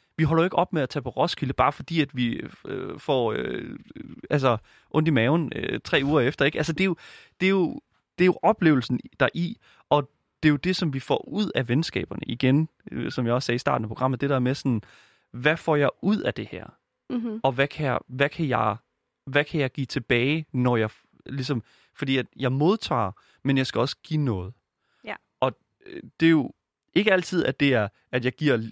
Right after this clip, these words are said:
Speaker 1: er ikke altid, jeg får lige så meget, som jeg giver ud, og det er ikke altid, jeg, øh, giver lige så meget, som jeg får. Øhm, men for eksempel, lad os tage sådan en, et eksempel som min kæreste også, ikke? Altså sådan, med, med hende, der er det meget, så jeg bor sammen med hende, ikke? Så det er sådan,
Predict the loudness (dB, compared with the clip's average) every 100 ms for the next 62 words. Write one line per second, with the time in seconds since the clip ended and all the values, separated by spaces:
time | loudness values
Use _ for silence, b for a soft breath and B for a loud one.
0 | -4 0 2 2 2 0 2 4 4 2
1 | 2 2 0 -4 -2 0 0 -2 0 0
2 | 0 -2 -2 -4 b b b -6 -4 -4
3 | 0 2 4 2 0 0 -2 -6 -2 0
4 | 2 -2 b b b b 0 2 4 4
5 | 0 -6 _ -6 0 2 2 _ _ _
6 | _ _ _ _ _ _ -2 4 6 6
7 | 4 2 2 -2 -2 -6 -8 -10 -4 -4
8 | 0 0 0 -4 -4 -2 -2 -2 -4 -4
9 | -4 -4 -4 -6 -4 -2 -2 b b b
10 | b 0 0 2 0 4 4 4 2 2
11 | 2 2 2 0 -2 0 2 2 0 -2
12 | -2 0 0 -2 -2 -2 -2 -4 -6